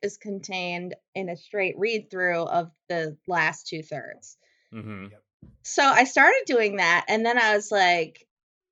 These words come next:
Speaker 1: "Wait a second, like, he's having fun.
Speaker 3: <laughs>
Speaker 1: I'm gonna have fun." And so then what I did, so I read, like, probably half the narrative part, and then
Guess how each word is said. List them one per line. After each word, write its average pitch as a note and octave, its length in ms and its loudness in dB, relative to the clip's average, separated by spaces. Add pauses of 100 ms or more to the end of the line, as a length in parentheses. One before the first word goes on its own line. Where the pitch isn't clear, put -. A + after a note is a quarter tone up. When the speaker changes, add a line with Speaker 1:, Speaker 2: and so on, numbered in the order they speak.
(140)
Speaker 1:
"Wait G3 160 2
a F3 60 -8
second, - 460 -14 (160)
like, G3 240 -10
he's F4 260 -2
having C4 320 2 (100)
fun. A#3+ 340 2 (120)
Speaker 3:
<laughs> - 120 -12
Speaker 1:
I'm C4+ 340 10
gonna A3+ 220 2
have F#3+ 280 0 (140)
fun." F3 400 -4
And B3+ 180 0
so D4 260 2
then E4+ 260 4
what F4+ 140 0
I B3+ 140 4
did, G3 480 -4 (580)
so D4 60 2
I C4 100 4
read, C4 200 0
like, A3 240 0
probably G#3+ 240 2
half G3+ 400 0
the G3 80 -4
narrative F3 420 2
part, F3 320 4
and G3+ 120 -4
then F#3+ 200 -2